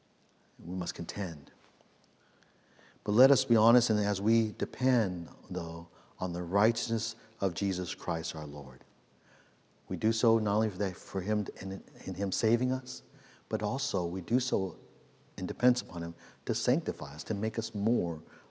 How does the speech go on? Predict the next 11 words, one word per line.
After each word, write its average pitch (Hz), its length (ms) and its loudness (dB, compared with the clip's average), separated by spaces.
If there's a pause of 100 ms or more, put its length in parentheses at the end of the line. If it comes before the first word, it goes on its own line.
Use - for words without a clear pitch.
like 87 220 0
himself. 92 580 -8 (2750)
Let's - 200 -6
do 117 160 2
that 92 180 -2
this - 240 -12
year. 71 260 -14
Let's 95 260 -10 (100)
pray, 117 400 2
let's 117 240 4
confess 98 680 -4